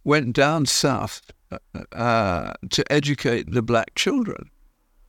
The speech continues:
And most of the good black leaders can trace their development back to that Puritan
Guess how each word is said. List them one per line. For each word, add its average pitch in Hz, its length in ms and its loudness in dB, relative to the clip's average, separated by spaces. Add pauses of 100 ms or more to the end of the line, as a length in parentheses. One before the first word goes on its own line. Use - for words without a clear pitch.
And 135 220 0
most 180 340 2
of 139 100 -2
the 123 160 2
good 135 400 2
black 123 320 0
leaders 139 560 0
can 123 220 0
trace - 520 0
their 117 300 0 (300)
development 120 640 0
back 170 300 0
to 135 160 -2
that 131 280 -2
Puritan 127 720 0